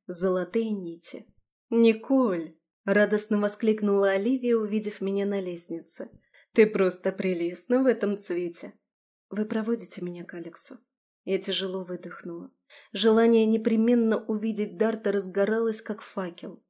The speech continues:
"Пойдем". Оливия приподняла подол платья и двинулась в направлении большой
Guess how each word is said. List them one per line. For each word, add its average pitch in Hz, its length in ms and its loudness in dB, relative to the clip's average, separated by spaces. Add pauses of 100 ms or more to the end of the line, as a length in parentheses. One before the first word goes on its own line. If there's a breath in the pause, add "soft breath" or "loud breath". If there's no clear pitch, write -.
(220)
"Пойдем". 202 640 -6 (540)
Оливия 214 400 4
приподняла 208 640 0
подол 190 400 0
платья 226 420 -6
и 214 140 -2
двинулась 220 580 -2
в 196 80 -4
направлении 196 640 0
большой 170 480 -2